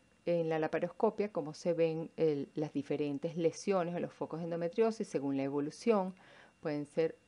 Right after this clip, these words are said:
rojas, negras o blancas. Aquí vemos las diferentes,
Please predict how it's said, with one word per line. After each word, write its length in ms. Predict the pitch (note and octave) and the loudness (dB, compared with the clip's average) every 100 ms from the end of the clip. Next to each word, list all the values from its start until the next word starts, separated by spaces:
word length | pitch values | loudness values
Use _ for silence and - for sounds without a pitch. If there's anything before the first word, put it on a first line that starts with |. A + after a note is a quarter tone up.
| _ - | _ -16
rojas, 720 | D#3+ E3 F#3 F3 F3+ F3+ - | -6 4 6 6 4 -6 -4
negras 400 | F3 D#3+ D3+ D#3+ | -2 0 0 0
o 80 | F#3 | 2
blancas. 500 | G3+ A#3 G#3 G3 G#3 | 4 4 2 -2 -4
Aquí 280 | E3 - C3+ | -4 -4 -2
vemos 280 | C3 C3+ D3+ | -2 -4 -6
las 160 | D#3+ | -8
diferentes, 640 | D3+ C#3+ - C3+ B2 C#3 | -8 -6 -6 -4 -6 -8